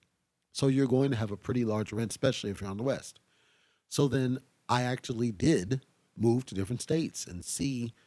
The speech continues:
that, okay, geez, the rent's just the same no matter where I go. So then I buy a house. Buying the house, as far as the mortgage, was actually cheaper than rent. The problem is the program that I chose, which was a state program, was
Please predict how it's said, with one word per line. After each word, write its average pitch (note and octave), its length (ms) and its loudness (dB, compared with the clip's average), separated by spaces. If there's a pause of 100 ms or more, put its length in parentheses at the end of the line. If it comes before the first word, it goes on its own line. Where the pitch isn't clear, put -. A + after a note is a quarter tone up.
(240)
that, A2+ 280 -2
okay, G#2 340 -4
geez, A2 400 -4
the F#2 100 -10
rent's A2+ 320 -2
just - 260 -6
the G2+ 60 -10
same D3 320 2
no A2 60 0
matter A#2+ 180 2
where D3 160 4
I A#2+ 80 6
go. D2+ 180 -8
So - 140 -6
then F2 160 -6
I F#2 80 -4
buy F2+ 160 -2
a F#2 40 0
house. - 460 -2 (800)
Buying B2+ 220 -2
the A#2 60 -4
house, D3 460 -2 (140)
as A2 140 -10
far A#2 220 0
as G#2 100 -2
the G#2+ 200 -2 (140)
mortgage, C#3+ 640 0 (120)
was A#2 160 0
actually C3+ 340 2
cheaper D#3+ 420 0
than F#2+ 240 -2
rent. C3+ 320 2 (460)
The G#2 80 -8
problem D3 400 4
is A2+ 220 -2
the G2+ 100 -6
program C3+ 500 4
that G#2+ 100 2
I G#2 80 0
chose, C3 440 2
which G2+ 140 -6
was F#2+ 140 -8
a F2+ 100 -4
state - 460 -2
program, D#2+ 580 -4 (600)
was A#2 320 0